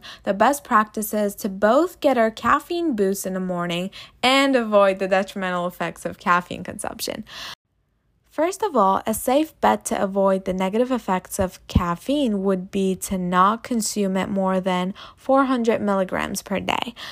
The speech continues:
This is an equivalent of approximately four cups of coffee, so you can get a better perception of how much caffeine that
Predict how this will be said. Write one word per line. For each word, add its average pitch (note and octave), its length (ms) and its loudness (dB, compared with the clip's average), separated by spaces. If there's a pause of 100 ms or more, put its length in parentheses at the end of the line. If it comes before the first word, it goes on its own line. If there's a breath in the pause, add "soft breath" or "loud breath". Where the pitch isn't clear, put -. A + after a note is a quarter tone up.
(140 loud breath)
This D4 300 6
is C#4+ 180 6
an A#3+ 100 2
equivalent A3+ 760 2
of F#3+ 500 2
approximately G#3+ 880 0
four C#4+ 340 4
cups - 280 -4
of G#3 120 -2
coffee, - 520 0 (260 loud breath)
so B3+ 140 6
you B3 80 6
can A#3 120 -2
get A3 140 6
a G#3 60 2
better G#3+ 320 4
perception G3 640 -2
of F3+ 160 -2
how F#3 340 0
much F3+ 380 0
caffeine F3 480 -2
that E3 180 2